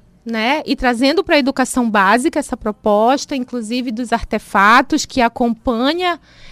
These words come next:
esse material, que é o material que vai ser usado de suporte nas aulas, né?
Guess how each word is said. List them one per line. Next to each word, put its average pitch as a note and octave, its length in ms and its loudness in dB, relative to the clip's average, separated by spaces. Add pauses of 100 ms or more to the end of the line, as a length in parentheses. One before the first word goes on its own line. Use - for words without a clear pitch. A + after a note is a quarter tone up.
(180)
esse B3+ 280 2
material, A3+ 760 4
que C4 240 -2
é A3+ 420 6
o A3 120 -6
material A#3 480 2
que - 100 -6
vai C4 140 0
ser C#4 120 2
usado A#3 360 4
de C4 100 -2
suporte - 680 4
nas B3 260 0
aulas, A3+ 580 4 (640)
né? A#3+ 340 -2